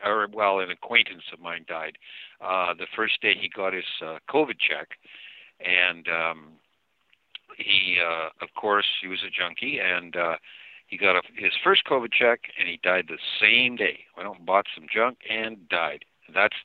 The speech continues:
you know, that's what they do. That's, anyway, I'll t-, just, uh, stop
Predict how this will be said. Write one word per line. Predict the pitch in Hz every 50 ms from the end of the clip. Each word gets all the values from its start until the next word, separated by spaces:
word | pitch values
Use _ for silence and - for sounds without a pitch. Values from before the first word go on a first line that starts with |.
| - - - - - - - _
you | 98 101
know, | 107 117 113
that's | 95 98 - - -
what | 120 113 -
they | 127 139
do. | 131 175 185 175 156 147 156 - _ _ _ _ -
That's, | 90 87 - - - - - - _ _ _ _ _ _ _ _ _ _ _ _ _ _ _ _ _ _ _ _ -
anyway, | 110 120 120 95 85 85 85 - _ - - - - - _ _ _ _ _ _ _ _ _ _ _
I'll | 95 98 104
t-, | 90 - - - _
just, | - 95 87 82 - - - - -
uh, | 87 80 80 78 76 76 - _ _ _ _ _ - -
stop | - 98 85 78